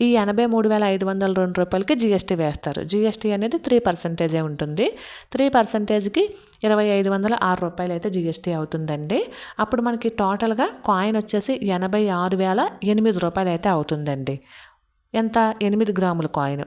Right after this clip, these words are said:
అంటే ఒక సవర కాయిన్ వచ్చేసి ఎనభై ఆరు వేల ఎనిమిది రూపాయలు అయితే అవుతుంది. ఇంకా మనకి, ఆ, ఈ పైన చేంజే కాబట్టి ఒక పద్నాలుగు వేలు అయితే మిగులుతుందండి.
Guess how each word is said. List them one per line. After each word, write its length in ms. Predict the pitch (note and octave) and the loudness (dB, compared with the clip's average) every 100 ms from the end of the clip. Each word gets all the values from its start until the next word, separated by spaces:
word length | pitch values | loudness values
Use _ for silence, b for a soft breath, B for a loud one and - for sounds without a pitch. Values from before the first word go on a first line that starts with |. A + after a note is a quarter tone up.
| - | -4
అంటే 180 | F3+ C4 | -2 0
ఒక 280 | G3 F3 | 0 0
సవర 320 | A3+ G#3 F#3 F3+ | 0 0 0 -2
కాయిన్ 360 | E3+ D#3 D#3+ | -2 -2 -2
వచ్చేసి 580 | D3+ - D3+ - F4+ - | -4 -2 0 2 0 -2
ఎనభై 400 | F#3 E3+ F3 F3+ | -2 0 0 0
ఆరు 240 | D#3+ D3+ D#3 | 0 0 0
వేల 260 | D#3 F3+ C4 | 0 0 -2
ఎనిమిది 340 | G#3+ G3+ G3 E3 | 0 2 2 2
రూపాయలు 300 | D#3 E3+ D#3+ | 0 0 -2
అయితే 200 | D3+ G3+ | 0 2
అవుతుంది. 480 | D#3 C#3 C3+ C3 - B B B B B | 0 -2 -4 -4 -6 B B B B B
ఇంకా 240 | A#3+ D4+ | 2 2
మనకి, 440 | C#4 B3 A#3 G#3+ G#3+ - B B B B B - | 2 0 2 0 0 -6 B B B B B -8
ఆ, 240 | G#3 G3 G3 | -4 -2 -2
ఈ 80 | A3+ | -4
పైన 280 | A3+ A3 A#3 | -2 0 0
చేంజే 500 | B3+ A#3 G#3 G#3 G#3+ | 0 0 0 2 2
కాబట్టి 540 | G#3 G#3 G#3 - E4 A3 | 2 0 0 0 -2 -2
ఒక 140 | G3 | -4
పద్నాలుగు 560 | B3+ A3 E3 G3 G3+ F3+ | 0 0 0 0 2 2
వేలు 160 | F3 G#3 | 2 2
అయితే 180 | G3 | 0
మిగులుతుందండి. 880 | F#3+ E3+ D#3+ D#3+ D#3+ D#3+ D#3 D3 D3 | -2 -2 -2 -2 -4 -4 -4 -4 -6